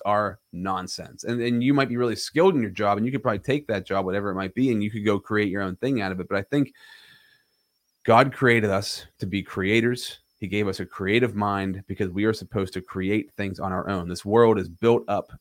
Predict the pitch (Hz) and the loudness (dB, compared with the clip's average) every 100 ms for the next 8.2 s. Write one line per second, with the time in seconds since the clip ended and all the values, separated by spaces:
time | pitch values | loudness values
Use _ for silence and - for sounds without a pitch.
0 | _ 98 95 82 _ 95 90 87 - 87 | _ -6 -4 -8 _ -8 -6 -8 -10 -12
1 | - - 101 110 113 110 98 - 107 95 | -12 -8 4 6 6 2 -4 -4 -4 -4
2 | - 98 101 - 92 87 95 65 - 95 | -4 -4 -4 -8 -6 -4 -4 -6 -10 0
3 | 120 - 123 123 - 101 107 117 113 98 | 2 4 2 0 -2 -4 0 2 0 -2
4 | 107 101 98 110 110 107 101 98 92 - | -4 -6 -4 -2 0 0 0 -2 -4 -4
5 | 110 117 113 98 104 95 - 147 127 110 | 0 2 2 0 -2 -4 0 2 4 0
6 | 104 - _ _ _ 165 _ - 117 170 | -2 -10 _ _ _ -20 _ -2 4 4
7 | 165 135 123 - 123 - 104 - 170 139 | 4 -2 -2 0 0 0 -8 -2 -2 -4
8 | 104 - | -10 -14